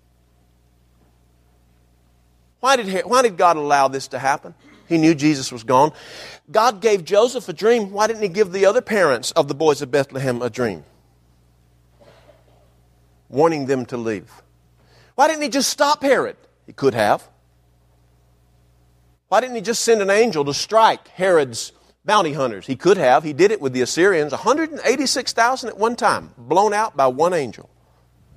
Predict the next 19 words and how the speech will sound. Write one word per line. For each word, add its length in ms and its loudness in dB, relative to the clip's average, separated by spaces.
But 120 4
he 80 2
didn't. 440 -4
And 160 2
those 220 2
are 60 -8
questions, 680 -2
while 500 4
they 160 4
need 300 0
to 60 -6
be 240 0
asked, 400 0
I 160 2
believe, 520 -2
there 180 4
are 200 4
no 320 2
answers 640 0